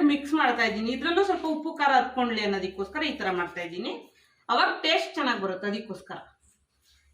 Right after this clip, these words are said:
ಈಗ ಇಲ್ಲಿ ಎಣ್ಣೆ ಕಾದಿದೆ, ಈ ಕಾದಿರೋ ಎಣ್ಣೆಗೆ ಈರುಳ್ಳಿ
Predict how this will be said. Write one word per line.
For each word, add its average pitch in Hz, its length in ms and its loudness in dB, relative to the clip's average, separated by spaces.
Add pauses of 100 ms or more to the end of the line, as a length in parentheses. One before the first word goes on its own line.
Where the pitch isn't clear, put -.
(100)
ಈಗ 233 180 -4
ಇಲ್ಲಿ 247 200 4
ಎಣ್ಣೆ 277 200 4 (100)
ಕಾದಿದೆ, 202 420 4 (920)
ಈ 240 80 -6 (120)
ಕಾದಿರೋ 269 340 2 (120)
ಎಣ್ಣೆಗೆ 262 380 2 (2250)
ಈರುಳ್ಳಿ 359 340 6